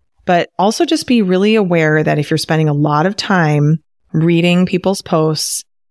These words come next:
about their struggles, as a person with a heart and probably, you know, a person who cares about others, it's easy to unintentionally start taking on the emotional roller coaster that others are going on. Or,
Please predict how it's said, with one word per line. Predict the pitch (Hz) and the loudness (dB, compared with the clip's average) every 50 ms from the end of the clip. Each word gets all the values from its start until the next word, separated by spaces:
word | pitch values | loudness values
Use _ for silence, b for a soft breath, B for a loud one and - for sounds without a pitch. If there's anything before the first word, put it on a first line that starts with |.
| _ _ _ | _ _ _
about | 165 160 170 160 151 147 - 151 | -2 0 0 0 -2 -2 -2 0
their | 170 160 160 170 | 0 0 0 0
struggles, | 170 - - 160 156 156 147 151 160 - - - - - - - - _ _ _ - | -2 -2 -2 -2 -2 -2 -2 0 0 0 -2 -2 -4 -6 -6 -8 -10 _ _ _ -2
as | 160 156 156 160 175 180 190 196 - - - - - | 0 0 2 2 0 0 -2 -4 -6 -8 -8 -4 -2
a | 170 165 165 160 160 160 165 160 - - - | 0 0 2 2 2 2 2 0 -2 -4 -10
person | - - 180 - - 190 180 | -8 -6 -4 -2 0 0 0
with | 180 180 - | 2 0 -2
a | 220 | -4
heart | - - 214 196 185 190 202 214 - - - - - | -2 -2 0 0 0 0 0 -2 -4 -6 -8 -6 -4
and | - 165 160 156 156 156 156 156 151 - - - | -2 0 2 2 2 2 2 0 -2 -2 -6 -8
probably, | - - 160 160 160 156 175 170 170 170 170 170 170 - | -6 -4 -2 -2 0 0 0 2 2 2 2 2 0 0
you | 185 170 | 0 0
know, | 160 160 | 0 0
a | 156 | 0
person | - 165 165 - 180 175 | -2 -4 -2 0 0 0
who | 170 170 | 0 0
cares | - - - 190 180 170 165 - | -2 -2 -2 0 0 0 0 -2
about | - 160 - - | -4 -4 -2 -2
others, | 190 196 190 165 160 156 151 - - _ _ _ _ _ _ - | -2 0 2 2 2 0 -2 -4 -10 _ _ _ _ _ _ -6
it's | 175 - - - | -6 -6 -4 -2
easy | 156 151 151 147 - 196 214 233 240 247 247 | -2 0 0 0 0 0 2 2 2 2 0
to | 247 - - - 175 165 160 156 - - | -2 -6 -4 -2 0 2 2 0 0 0
unintentionally | 156 151 156 160 160 - - 147 147 - - 156 160 165 165 165 170 - - | 0 0 2 0 0 -2 -2 -2 -2 -2 -2 0 0 2 2 2 0 -2 -4
start | - - - 165 156 - | -6 -4 -2 -2 -2 -2
taking | - - 175 156 156 - 160 156 - - | -2 -2 -4 -4 -2 -2 -2 -2 -2 0
on | 147 147 147 147 151 147 147 151 151 143 - _ _ _ | 0 0 0 2 2 2 2 2 0 -2 -4 _ _ _
the | - 160 151 156 214 233 - - - 165 | -2 0 0 2 2 0 0 -2 -2 0
emotional | 160 151 151 147 - 165 156 | 0 0 0 0 0 -2 0
roller | 143 151 151 156 143 | 0 0 0 -2 -2
coaster | - 156 143 - - 156 151 | -2 -2 -4 -2 -2 -2 -2
that | 147 151 151 - - | -2 -2 -2 -2 -2
others | - 156 151 147 147 143 - - | -2 -2 -2 -2 -2 -2 -2 -2
are | 143 143 | -2 -2
going | 147 156 156 151 151 - | -2 -2 -2 -2 -2 -2
on. | - - 147 143 147 - - | -2 -2 -2 -2 -2 -2 -2
Or, | 156 156 160 156 156 151 151 | -2 0 0 0 0 -2 -4